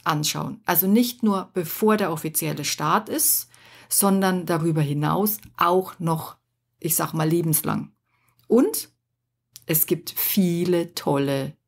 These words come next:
Extras. Mein Extra zum Beispiel ist, dass ich aus meinem Buch Klarheit über Hochsensibilität,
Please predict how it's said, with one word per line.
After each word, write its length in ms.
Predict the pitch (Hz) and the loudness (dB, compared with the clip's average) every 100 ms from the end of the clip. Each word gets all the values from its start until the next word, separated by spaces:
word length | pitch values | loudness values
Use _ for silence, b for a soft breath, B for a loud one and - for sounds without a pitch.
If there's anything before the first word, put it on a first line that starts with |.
| _ _ | _ _
Extras. 800 | 143 - - - 160 - - _ _ _ _ _ | -4 -2 -4 -4 -8 -10 -12 _ _ _ _ _
Mein 360 | 151 143 240 | 0 2 2
Extra 480 | 269 285 - 269 262 | 0 -2 -2 0 0
zum 180 | 269 262 | 2 2
Beispiel 480 | 247 226 233 - 202 | 2 2 0 0 0
ist, 380 | 202 - - B B B B B | 2 0 -2 B B B B B
dass 180 | 170 170 | -2 0
ich 160 | 190 180 | 0 0
aus 160 | 170 | -2
meinem 420 | 175 165 160 160 156 | -2 0 0 0 0
Buch 420 | 180 202 - - _ _ _ _ _ _ _ _ _ _ - - - | -2 -2 -4 -12 _ _ _ _ _ _ _ _ _ _ -14 -12 -8
Klarheit 600 | - 147 143 156 165 160 | -2 2 4 2 0 0
über 240 | 156 156 | 0 0
Hochsensibilität, 1120 | 226 - - 160 151 151 147 147 - 143 - | 0 0 0 2 0 -2 -2 -2 -2 -4 -4